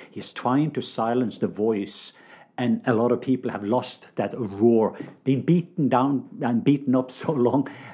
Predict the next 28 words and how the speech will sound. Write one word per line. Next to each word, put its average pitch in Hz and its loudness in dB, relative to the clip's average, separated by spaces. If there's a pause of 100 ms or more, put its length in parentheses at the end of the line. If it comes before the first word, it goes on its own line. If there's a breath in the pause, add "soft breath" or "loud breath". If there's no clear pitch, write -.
(140 loud breath)
Uh, 123 -6
the 120 4
enemy 143 4
has 123 0
just 120 0
gone 117 2
continue. 117 0 (160 loud breath)
It 110 -12
seems 127 -2
like 113 2
if, 120 2
if 151 -2
I 120 -2
take 104 -6
risk, - -4 (260 loud breath)
if 147 2
I 139 2
do 127 2
certainly 117 2
pursue, 113 -2
if 127 0
I 139 0
go 131 0
in 113 0
closer 127 -2
to 110 -6
the 104 -6
Lord, 101 -6